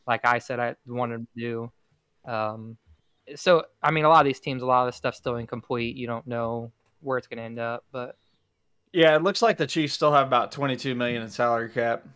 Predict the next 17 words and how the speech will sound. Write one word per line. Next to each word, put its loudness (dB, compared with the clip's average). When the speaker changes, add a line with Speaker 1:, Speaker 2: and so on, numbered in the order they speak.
Speaker 2:
under 2
the -4
salary 0
cap, -2
and -4
there's -2
still 0
some, -6
you -8
know, 2
you 0
mentioned -4
Mitchell -4
Schwartz -4
might 0
retire. -2
Uh, 2